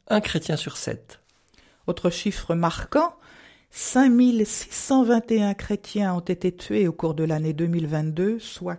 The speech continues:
Speaker 2: quinze par jour. Et deux mille cent dix églises ont été prises pour cible, dont près de la moitié en Chine. Aujourd'hui, ce sont les églises des zones rurales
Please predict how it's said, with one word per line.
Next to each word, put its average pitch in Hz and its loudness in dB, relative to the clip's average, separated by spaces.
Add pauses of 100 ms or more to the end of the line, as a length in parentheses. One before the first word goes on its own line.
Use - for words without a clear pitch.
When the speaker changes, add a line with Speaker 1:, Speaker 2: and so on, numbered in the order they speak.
(140)
Speaker 2:
quinze 214 -4
par 165 -10
jour. 151 -14 (680)
Et 175 -2
deux 208 2
mille 220 2
cent 220 2
dix 208 -2
églises 196 0
ont 190 -2
été 175 -2
prises 190 -2
pour 170 -4
cible, 226 -2 (640)
dont 185 2
près 185 -2
de 185 -2
la 180 4
moitié 247 0
en 220 0
Chine. 143 -8 (1600)
Aujourd'hui, 254 4
ce 220 0
sont 208 2
les 208 6
églises 240 4
des 190 6
zones 185 2
rurales 175 2